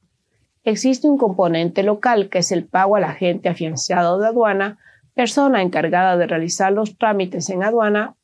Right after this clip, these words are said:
para que los inventarios puedan ser entregados. Todos estos rubros se suman para constituir el valor total del material importado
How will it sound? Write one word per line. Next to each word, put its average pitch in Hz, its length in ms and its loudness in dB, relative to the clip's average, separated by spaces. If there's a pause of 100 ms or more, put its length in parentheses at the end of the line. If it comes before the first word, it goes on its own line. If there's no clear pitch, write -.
(140)
para 220 260 0
que 233 80 -4
los 226 220 -2
inventarios 214 760 -2
puedan 170 420 0
ser 170 240 -4
entregados. - 840 -6 (840)
Todos 262 320 2
estos 262 280 0
rubros 220 400 2
se 254 140 0
suman 208 540 0
para 170 400 -2
constituir 208 920 -2 (140)
el 151 160 0
valor 160 420 0
total 165 460 -2
del 180 120 0
material 160 520 -2
importado 208 800 0